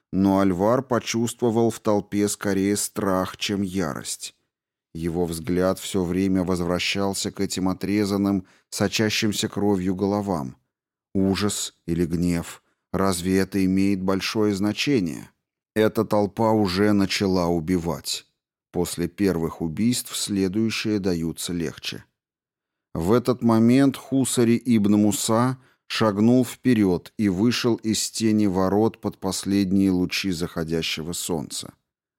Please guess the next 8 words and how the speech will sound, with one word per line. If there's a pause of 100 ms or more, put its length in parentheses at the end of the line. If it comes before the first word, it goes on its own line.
(360)
Он
поднял
обе
ладони, (280)
показывая,
что
они
пусты.